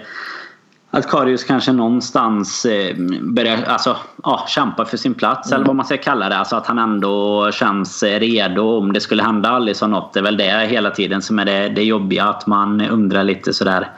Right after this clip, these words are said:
Speaker 1: om någonting händer. Men så har vi ju suttit och de, tyvärr då de flesta lagen, eller sådär, det är väl inget lag som egentligen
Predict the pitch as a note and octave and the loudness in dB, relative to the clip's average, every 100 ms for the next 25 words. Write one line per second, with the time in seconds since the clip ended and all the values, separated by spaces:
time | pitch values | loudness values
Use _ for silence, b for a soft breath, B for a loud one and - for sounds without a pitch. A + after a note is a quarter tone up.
0 | B B B - C3+ C#3 C#3+ B2+ A2 A#2+ | B B B 2 4 4 4 2 2 2
1 | G#2+ G2+ F#2 F2+ G2 G2+ A#2 G2 G#2 A2 | 2 2 0 0 0 0 0 2 2 2
2 | G#2+ A#2+ - - F2 - G2+ G2+ G#2+ G#2+ | 2 0 0 -2 0 0 0 2 2 0
3 | - A2+ F#2 G2 A2+ G2+ F#2+ G#2+ - - | 0 0 2 2 2 0 0 -4 -2 -2
4 | F#2+ G#2 F2 F#2 F#2 E2 - - G#2+ - | 0 0 0 -2 -4 -6 -10 -2 -2 0
5 | A2 F#2 G2+ G#2 A2 G#2+ F#2+ G#2 G2 F2+ | 0 0 0 0 2 0 0 0 -2 0
6 | F#2+ F#2+ F2+ - F#2 | -2 -2 -2 -2 -2